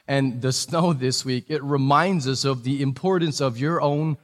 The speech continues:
personal study. You cannot have a healthy soul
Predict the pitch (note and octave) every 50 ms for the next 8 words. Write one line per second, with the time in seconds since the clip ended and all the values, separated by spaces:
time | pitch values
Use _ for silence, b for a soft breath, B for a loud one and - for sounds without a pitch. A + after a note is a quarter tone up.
0 | b b b - - E3+ D3 C3+ - - - C#3+ C#3 C3 B2+ B2+ A#2+ A#2+ A2+ -
1 | _ _ _ - - - D3 C3 A#2 G#2 F2 - _ _ _ _ _ _ _ _
2 | _ _ _ _ _ _ _ _ _ _ _ C3+ D3 E3 C#3 - - D3 G3 F3+
3 | E3+ D#3+ D#3 D#3+ D#3+ D3+ B2+ C3 C#3+ D3 D3 D3 B2+ B2+ B2+ B2+ A#2+ D3 E3 F3
4 | D#3 - - D#3+ C#3+ - - - - F#3 E3+ D#3 C#3+ C#3 C3+ B2+ C3